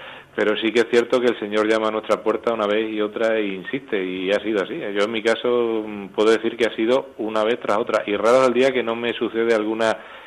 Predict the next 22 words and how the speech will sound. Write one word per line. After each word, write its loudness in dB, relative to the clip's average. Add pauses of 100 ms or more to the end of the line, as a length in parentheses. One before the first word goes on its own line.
(100)
alguna -2
pequeña, 0 (340)
eh, 2 (100)
circunstancia 2
en 2
la 4
que 0
uno -4
dice, -4
"Bueno, -4
es -10
que -4
este -2
Señor, -4
eh, 2
te -2
llama", 2
y -8
te -10
va -6
llamando, -4
bueno, -10